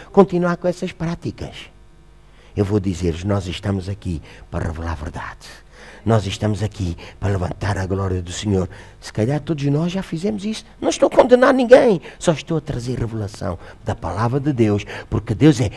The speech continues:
"Dispõe-te, levanta-te, brilha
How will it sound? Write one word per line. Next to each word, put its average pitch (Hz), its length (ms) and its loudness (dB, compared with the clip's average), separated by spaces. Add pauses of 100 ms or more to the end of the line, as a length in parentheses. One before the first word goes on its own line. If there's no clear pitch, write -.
(160)
"Dispõe-te, - 680 -6 (580)
levanta-te, 107 840 2 (280)
brilha 170 760 10